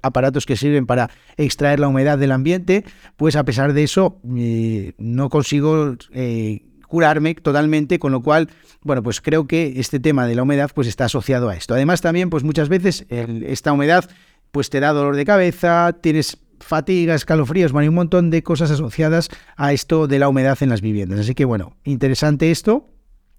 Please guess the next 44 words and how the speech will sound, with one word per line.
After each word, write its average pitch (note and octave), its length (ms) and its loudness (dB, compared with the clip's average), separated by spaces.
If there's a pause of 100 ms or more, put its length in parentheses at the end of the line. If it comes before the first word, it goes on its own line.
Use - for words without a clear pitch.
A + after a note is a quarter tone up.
(140)
Y C#3+ 100 -2
una D3 120 0
cosa E3 220 -2
que D3+ 80 0
si C#3 100 -2
tenéis, C#3 300 0
pues C#3 160 0
hay C3 80 0
que C3 120 -4
tener C3 220 0
en B2+ 120 -2
cuenta C#3+ 220 0
y C#3 40 4
hay B2+ 60 0
que B2+ 60 0
intentar, A#2+ 420 0 (400)
eh, B2 180 0
solucionar C3+ 460 2
cuanto A#2+ 320 0
antes. F2+ 300 -8 (280)
Otro F#3+ 240 2
problema A3+ 540 0
que D3+ 140 -2
podemos D#3+ 260 0
encontrarnos E3 420 0
en D3 80 2
nuestro D3 240 0
apartamento, C#3 540 0
en C#3+ 60 2
nuestro C3+ 280 -2
piso, F3+ 400 0
es, E3 240 0
son F3+ 320 0
las D3 160 2
grietas D#3+ 380 0
o D#3 80 0
las C3 160 0
fisuras, A2 420 -2
¿no? D#3+ 140 0
Estas, D3+ 340 -2 (340)
estas, D3 560 0
eh, B2+ 960 -2 (400)
estos, D3+ 600 0
mm, B2+ 600 0